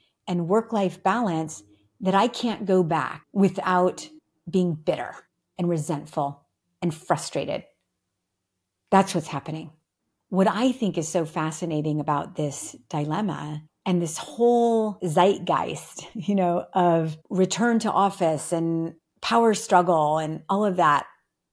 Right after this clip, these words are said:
I find it fascinating on a couple of levels. The first level is nobody's talking about what's possible in the greater context if we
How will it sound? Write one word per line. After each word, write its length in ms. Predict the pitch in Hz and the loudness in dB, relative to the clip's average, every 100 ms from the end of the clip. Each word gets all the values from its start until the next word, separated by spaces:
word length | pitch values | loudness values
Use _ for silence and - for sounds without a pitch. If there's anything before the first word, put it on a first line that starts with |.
| - | -8
I 120 | 202 | -6
find 340 | - 240 285 | -4 -2 0
it 160 | 320 - | 0 -2
fascinating 920 | - 214 - 202 160 151 156 175 156 _ _ _ _ | -6 -6 -4 -4 -4 -6 -8 -10 -12 _ _ _ _
on 100 | 196 | -4
a 80 | 196 | -2
couple 300 | 196 196 202 | -2 -2 -2
of 100 | 185 | 0
levels. 500 | 165 135 - - - - _ _ | -2 -4 -8 -10 -14 -18 _ _
The 220 | 214 214 | 0 0
first 460 | 202 - 254 254 - | 0 0 0 -2 0
level 440 | 180 165 170 170 - | 0 2 0 0 -2
is 640 | 160 156 156 151 - - _ _ - | 0 2 2 -2 -6 -14 _ _ 2
nobody's 640 | 196 254 294 359 359 349 | 4 4 4 6 4 2
talking 540 | - - 202 202 233 214 | -6 -2 2 2 0 -2
about 520 | 160 151 147 151 - _ | -2 0 0 0 -6 _
what's 580 | 254 160 175 - - - | -4 0 0 -2 -14 -14
possible 1000 | - - 196 208 220 156 143 - 160 - _ - | -12 -4 -4 -2 -4 -4 -4 -4 -6 -12 _ 0
in 140 | 190 | 2
the 80 | 185 | 2
greater 560 | - 175 175 185 196 | -2 -2 4 6 6
context 640 | 190 180 165 160 160 139 - | 0 -4 -4 -2 -4 -6 -6
if 180 | 180 - | -6 -4
we 220 | 185 185 | -4 -4